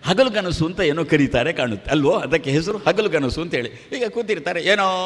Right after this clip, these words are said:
ಆಲೋಚನೆ ಮಾಡ್ತಿರ್ತಾನೆ. "ಹೋ, ಎಲ್ಲ ಆಯ್ತು" ಅಂತ ಹೇಳಿಕೊಂಡು ಒಂದು "ಗೋವಿಂದ" ಅಂತ ಎದ್ದು ಬಿಟ್ಟೆ. ಎದ್ದು ಬಿಟ್ಟಾಗ ಪಕ್ಕ ಗೊತ್ತಾಯ್ತು, "ಏನು ಇಲ್ಲ ಇಲ್ಲಿ" ಅಂತ ಹೇಳಿ. ಅದನ್ನೇನು ಅಂತ ಕರೀತಾರೆ? ತಿರುಕನ ಕನಸು ಅಂತ ಏನೋ ಕರೀತಾರಲ್ವೋ? ಅದಕ್ಕಂದ್ರು.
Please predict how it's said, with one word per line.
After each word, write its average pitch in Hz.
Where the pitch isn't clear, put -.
ಆಲೋಚನೆ 208
ಮಾಡ್ತಿರ್ತಾನೆ. 160
"ಹೋ, 170
ಎಲ್ಲ 165
ಆಯ್ತು" 185
ಅಂತ 160
ಹೇಳಿಕೊಂಡು 160
ಒಂದು 180
"ಗೋವಿಂದ" 185
ಅಂತ 196
ಎದ್ದು 165
ಬಿಟ್ಟೆ. 127
ಎದ್ದು 156
ಬಿಟ್ಟಾಗ 156
ಪಕ್ಕ 156
ಗೊತ್ತಾಯ್ತು, 113
"ಏನು 135
ಇಲ್ಲ 113
ಇಲ್ಲಿ" 90
ಅಂತ 110
ಹೇಳಿ. 82
ಅದನ್ನೇನು 147
ಅಂತ 190
ಕರೀತಾರೆ? 170
ತಿರುಕನ 185
ಕನಸು 147
ಅಂತ 160
ಏನೋ 143
ಕರೀತಾರಲ್ವೋ? 113
ಅದಕ್ಕಂದ್ರು. 95